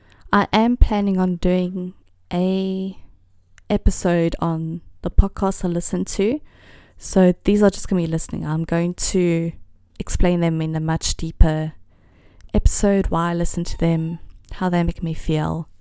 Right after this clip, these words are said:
et cetera, et cetera. So, so the ones I listen to that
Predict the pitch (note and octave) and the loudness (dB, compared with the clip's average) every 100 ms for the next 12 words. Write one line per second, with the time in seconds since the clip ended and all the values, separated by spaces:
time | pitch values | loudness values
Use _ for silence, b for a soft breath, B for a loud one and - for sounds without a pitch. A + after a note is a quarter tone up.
0 | - - - - - D3+ - F3 D#3+ D3 | -8 -6 -4 -4 -4 -8 -4 -6 -4 -6
1 | D3+ - E3 E3+ b b b b b b | -6 -4 -4 -6 b b b b b b
2 | b b b b _ - _ - _ _ | b b b b _ -20 _ -20 _ _
3 | _ - _ _ - A3 A3+ G#3+ B3+ _ | _ -20 _ _ 0 4 4 2 -4 _
4 | _ _ G#3+ A#3 C4+ - G#3 G3 F#3 - | _ _ 2 4 4 2 2 2 0 -2
5 | F#3 - - E3 F3+ G#3+ F3 - - - | -4 -4 -4 -2 -2 -2 -4 -4 -10 -14